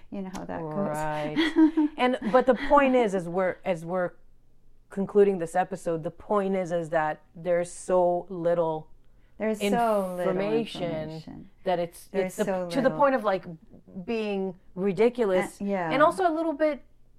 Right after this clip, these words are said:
Speaker 2: questioning of, like, "Well, why
Speaker 1: Yeah.
Speaker 2: is that?"
Speaker 1: The sad thing, too, is he lived long enough to see it. He saw his name being wiped off the books.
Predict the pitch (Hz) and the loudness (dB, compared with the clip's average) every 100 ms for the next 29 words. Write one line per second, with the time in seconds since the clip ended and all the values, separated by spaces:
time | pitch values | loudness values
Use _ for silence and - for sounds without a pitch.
0 | - - 220 - - 392 - 240 175 139 | -20 -20 -20 -12 2 2 2 -4 -4 -4
1 | - 196 202 240 240 262 254 269 320 359 | -6 -4 0 0 2 0 2 0 0 -2
2 | 196 247 262 170 131 78 - - 240 240 | -2 -4 -4 -4 -4 -6 -10 -6 -6 -4
3 | 277 285 262 269 240 226 - 240 214 202 | -2 -2 -4 -6 -8 -8 -8 -6 -6 -8
4 | 208 196 208 208 196 190 180 170 170 - | -10 -10 -8 -8 -8 -10 -10 -14 -16 -20
5 | - 175 - - _ _ _ _ - 196 | -18 -16 -16 -20 _ _ _ _ -10 -6
6 | 202 - 196 196 190 170 165 165 165 165 | -6 -8 -8 -8 -10 -12 -12 -12 -12 -12
7 | 160 156 156 160 - - - - - - | -14 -12 -14 -16 -20 -20 -20 -20 -18 -20
8 | - - | -20 -20